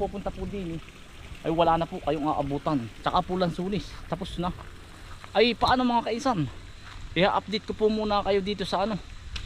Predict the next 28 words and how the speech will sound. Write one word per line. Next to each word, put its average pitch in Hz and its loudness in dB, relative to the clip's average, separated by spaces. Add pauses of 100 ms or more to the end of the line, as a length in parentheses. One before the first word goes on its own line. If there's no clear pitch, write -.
(460)
sa - 2 (1800)
dun, 160 0 (800)
sa 143 -2
staycation 156 2
po. 185 -4 (480)
<laughs> - -12
Ay, 175 4
napatigil 143 2
po, 208 0
ay 202 2
gawa 175 4
ng 175 0
ano, 294 4 (1200)
mga 156 6 (160)
puro 160 0
nag-ani 156 2
po. - -8 (560)
Oh. 170 -2 (320)
Ah, - -4
ngayon, 240 4
dire-diretso. 208 0 (560)
Ang 233 2
target 233 0
po 240 0
natin 233 2
ito, - -2
mga 226 0
kainsan, 196 0